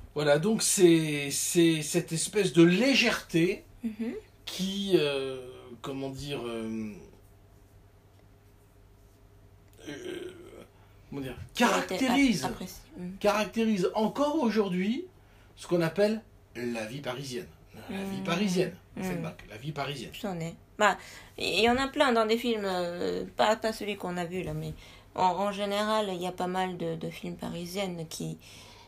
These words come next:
Speaker 2: qui veut rendre hommage à ce genre de style.
Speaker 1: Euh, tout est léger,
Speaker 2: Mm.
Speaker 1: rien n'est grave.
Speaker 2: Oui. あのね、あの、フランス映画でも、今でもそういうボードビル形式を踏襲してるものって結構あって、あるいは、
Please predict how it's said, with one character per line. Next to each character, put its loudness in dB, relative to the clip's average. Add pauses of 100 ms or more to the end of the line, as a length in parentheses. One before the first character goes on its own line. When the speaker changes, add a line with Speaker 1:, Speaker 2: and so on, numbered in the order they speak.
Speaker 2:
qui -6
veut 4
rendre -4
hommage 0
à -4
ce -6
genre -4
de -6
style. -8
Speaker 1:
Euh, -6
tout 0
est 4
léger, 6
Speaker 2:
Mm. -8
Speaker 1:
rien 6
n'est 2
grave. -4 (240)
Speaker 2:
Oui. -8 (500)
あ 0
の -2
ね、 0
あ 0
の、 -2
フ -2
ラ 0
ン -6
ス -2
映 2
画 4
で -2
も、 -2
今 0
で -6
も -6
そ -4
う -4
い -4
う -6
ボ -6
ー -2
ド -6
ビ -8
ル -6
形 -6
式 -8
を -8
踏 -8
襲 -8
し -12
て -6
る -6
も -6
の -6
っ -18
て -16
結 -10
構 -10
あ -4
っ -10
て、 -8
あ -4
る -6
い -6
は、 -6